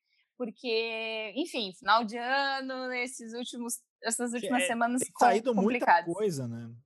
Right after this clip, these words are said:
Speaker 1: É, tem mu-, e tem muita coisa, exatamente. Então, a, a lista tá crescendo.
Speaker 2: É.
Speaker 1: Então, é mais um dos filmes que eu quero assistir nas férias. Comentava contigo o outro que eu quero assistir, que é o Mank,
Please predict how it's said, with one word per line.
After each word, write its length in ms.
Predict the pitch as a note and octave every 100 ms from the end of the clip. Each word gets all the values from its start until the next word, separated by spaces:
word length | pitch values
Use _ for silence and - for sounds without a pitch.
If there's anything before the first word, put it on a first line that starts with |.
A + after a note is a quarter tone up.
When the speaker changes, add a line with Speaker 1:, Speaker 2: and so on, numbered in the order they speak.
| _ _ _ _ -
Speaker 1:
É, 260 | G3 F#3
tem 160 | - C4
mu-, 200 | C4 B3+
e 160 | B3+ C#4
tem 240 | F#4 E4+
muita 300 | D#4+ F4 A#4
coisa, 380 | A4+ G4 C#4 A#3+
exatamente. 640 | A#3 A#3+ D4+ D4+ C4 B3+ A3
Então, 240 | A3+ A#3+
a, 160 | B3+ A3+
a 60 |
lista 340 | A#3 B3 C4 B3+
tá 160 | C#4+
crescendo. 560 | E4+ E4+ E4+ C4 G#3 F3 _ _ C#3
Speaker 2:
É. 100 | B2+
Speaker 1:
Então, 1120 | G#3+ A3+ A#3+ B3 C4 C4 C4 C4 C4 B3+ B3+ A3
é 140 | A#3
mais 420 | A#3+ A#3 C#4+ E4
um 160 | D#4+ D4+
dos 220 | D#4+ -
filmes 440 | - C4 C4 C#4+ -
que 140 | D4
eu 80 | C#4
quero 320 | D4 A#3+ B3
assistir 400 | C4+ C4+ B3+ B3
nas 260 | A#3+ B3+ -
férias. 480 | A#3 A3 A#3+ D4 -
Comentava 460 | B3 B3+ B3 B3
contigo 400 | C4 C4 - B3+
o 80 | B3+
outro 260 | A#3+ A#3+ -
que 40 |
eu 40 | B3
quero 180 | A3 -
assistir, 280 | - C4
que 100 | -
é 40 | A#3+
o 80 | A#3+
Mank, 360 | A#3 A#3 F4